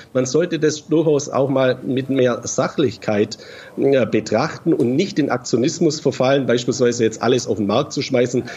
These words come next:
seine ganzen Aktien zu verkaufen, weil wenn man alle Aktien verkauft, dann hat man ein enormes Risiko. Nämlich erstens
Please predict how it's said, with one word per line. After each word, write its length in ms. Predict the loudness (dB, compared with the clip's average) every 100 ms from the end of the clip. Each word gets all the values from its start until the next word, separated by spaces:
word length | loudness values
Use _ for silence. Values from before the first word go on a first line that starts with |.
| -4
seine 240 | 0 0
ganzen 380 | 0 -2 -2 -4
Aktien 640 | -6 -6 -2 0 0 -2
zu 120 | -4 -2
verkaufen, 640 | 0 0 0 2 2 0 -2 -8 0
weil 220 | 0 0 -2
wenn 160 | 0 2
man 140 | 2
alle 220 | 2 0
Aktien 340 | 0 -2 0 0
verkauft, 520 | -2 2 2 2 -2 -8
dann 160 | -6 -4
hat 180 | -4 -2
man 160 | -2 -2 -4
ein 180 | 0
enormes 580 | 0 2 2 2 0 -2
Risiko. 600 | -2 -2 -4 0 2 0 -2 -18 -2
Nämlich 340 | 2 2 0 0
erstens 640 | 0 2 2 2 -4 -12